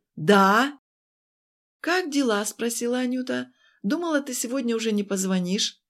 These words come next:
«Как это не позвоню? Имей в виду, я собираюсь звонить ежедневно, даже если соберу все пробки мира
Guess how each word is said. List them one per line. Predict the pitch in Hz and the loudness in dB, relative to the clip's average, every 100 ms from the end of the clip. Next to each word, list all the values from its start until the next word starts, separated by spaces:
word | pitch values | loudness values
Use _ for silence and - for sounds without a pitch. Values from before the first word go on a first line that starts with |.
| _ _ _ _ | _ _ _ _
«Как | - 185 175 | -4 -2 0
это | 156 | -2
не | 160 151 | -2 -2
позвоню? | 151 180 175 165 151 147 _ _ _ - | -4 -4 -4 -4 -4 -6 _ _ _ -2
Имей | 185 240 339 | 2 2 0
в | 254 | -2
виду, | 220 170 226 175 - - | -2 0 0 -2 -8 0
я | 196 294 | 4 4
собираюсь | 240 202 214 247 208 | 4 2 6 4 4
звонить | 180 185 220 226 | 0 0 0 0
ежедневно, | 190 180 160 185 180 160 123 - _ - | -2 0 -2 -2 -2 -4 -6 -10 _ 0
даже | 196 240 220 | 2 2 2
если | 233 190 | -2 -4
соберу | - 208 190 226 | -2 2 2 2
все | 240 226 | 2 0
пробки | 196 202 226 - | 2 2 0 0
мира | 190 190 208 160 | 2 4 2 0